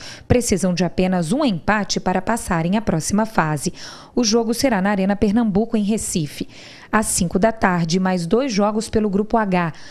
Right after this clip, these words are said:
Bélgica já classificada pela eliminada Coreia do Sul na Arena São Paulo, em São Paulo.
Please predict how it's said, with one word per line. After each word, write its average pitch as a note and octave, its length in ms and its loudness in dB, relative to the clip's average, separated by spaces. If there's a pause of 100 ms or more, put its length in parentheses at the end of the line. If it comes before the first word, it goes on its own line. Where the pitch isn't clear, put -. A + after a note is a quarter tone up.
(160)
Bélgica C4+ 560 2
já G3 220 2
classificada G3 720 0
pela E3+ 440 0
eliminada F#3+ 640 2
Coreia F#3 320 0
do G3 140 0
Sul F3+ 300 -4
na F3+ 120 2
Arena E3+ 320 0
São C4 260 -2
Paulo, E3+ 400 0 (300)
em G3+ 140 0
São A3+ 280 0
Paulo. G3 440 2